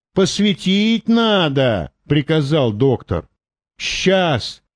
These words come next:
Перхуша на ощупь насобирал оставшихся веточек, поджёг,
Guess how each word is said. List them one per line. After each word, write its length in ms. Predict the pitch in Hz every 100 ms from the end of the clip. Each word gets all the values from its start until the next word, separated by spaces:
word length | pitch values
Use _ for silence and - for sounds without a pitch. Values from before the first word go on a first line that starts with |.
| _ -
Перхуша 560 | 160 139 233 233 - 139
на 180 | 139 135
ощупь 520 | 175 233 - - 196
насобирал 580 | 151 127 139 139 214 202
оставшихся 680 | 143 - 135 - 110 - 113
веточек, 600 | 117 220 214 196 185 - -
поджёг, 600 | 110 87 95 214 220